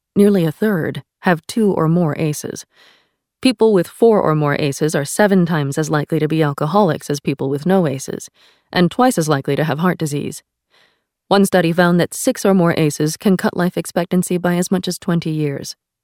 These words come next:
Kiara had at least six. She and others I interviewed recall the inner city Baltimore of their youth fondly.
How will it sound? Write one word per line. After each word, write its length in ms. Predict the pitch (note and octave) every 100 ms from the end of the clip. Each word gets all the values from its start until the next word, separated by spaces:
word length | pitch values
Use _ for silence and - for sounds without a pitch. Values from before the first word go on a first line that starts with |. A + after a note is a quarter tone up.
| _ _ _ _ _ _ _ _
Kiara 540 | - A#3+ G#3+ D#3+ D#3+
had 180 | F3+ F3+
at 100 | E3
least 300 | F3 C3+ -
six. 460 | - - C#3+ - - _ _ _ _ _ _ _ _ _ _ _
She 340 | - - A#3+ B3
and 160 | G3+
others 300 | G#3+ A#3 F#3
I 140 | D#3+ D#3
interviewed 440 | D#3 D#3+ D3+ D#3+
recall 340 | F3+ F#3 G3+ F#3
the 160 | F3
inner 200 | G3 F3+
city 240 | - F3+ E3
Baltimore 480 | E3+ F3 F3 F3
of 100 | D#3
their 140 | D#3 D#3+
youth 240 | E3 F3
fondly. 540 | - G#3 G3+ D3+ C3+